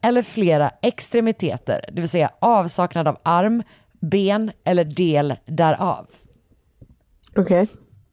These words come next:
Speaker 1: Jag fortsätter så, så kommer du kanske förstå lite mer. Eh, för
Speaker 2: Mm.
Speaker 1: elva sjuttiosju skriver då att dysmeli beror på en störning i fosterutvecklingen. Ofta, eh, utan att man kan finna någon säker orsak. Störningen kan göra att hela eller delar av handen eller foten saknas.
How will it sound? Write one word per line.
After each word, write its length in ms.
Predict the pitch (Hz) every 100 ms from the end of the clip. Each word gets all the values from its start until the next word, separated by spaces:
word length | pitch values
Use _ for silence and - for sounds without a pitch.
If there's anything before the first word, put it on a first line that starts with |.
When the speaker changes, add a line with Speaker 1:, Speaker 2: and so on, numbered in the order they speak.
| _ _ - _
Speaker 1:
Jag 240 | - 185 202
fortsätter 580 | 196 - 160 180 165 113
så, 180 | 175 160
så 160 | - 175 - -
kommer 220 | 180 165
du 60 |
kanske 240 | 160 151 139
förstå 220 | 113 143
lite 200 | 147 143
mer. 260 | 143 - - - - - -
Eh, 280 | 170 156 - -
för 120 | 208
Speaker 2:
Mm. 160 | 185
Speaker 1:
elva 160 | 214 190
sjuttiosju 360 | 208 202 214 202
skriver 240 | - 151
då 60 | 147
att 140 | 135
dysmeli 460 | 196 - 233 233 226
beror 180 | 208
på 120 | 180 156
en 80 |
störning 560 | 139 - 165 139 139 135
i 60 | 131
fosterutvecklingen. 960 | - 151 - 131 - 113 - 113 190 - - - - -
Ofta, 560 | 214 - - - 202 - _
eh, 340 | 165 175 165 -
utan 380 | 208 175 - 147
att 140 | 147
man 120 | 151 151
kan 120 | 156
finna 200 | 180 151
någon 200 | 143 143
säker 300 | 151 143 127
orsak. 400 | 180 151 - - - -
Störningen 440 | - - 208 196 202
kan 360 | - 233 233
göra 260 | 226 175 120
att 120 | -
hela 560 | - 240 226 190 214 233
eller 280 | 185 175 147
delar 400 | 147 190 147 135
av 100 | 135
handen 360 | - 139 135
eller 120 | 131
foten 320 | 143 147 120 143
saknas. 520 | 175 165 175 113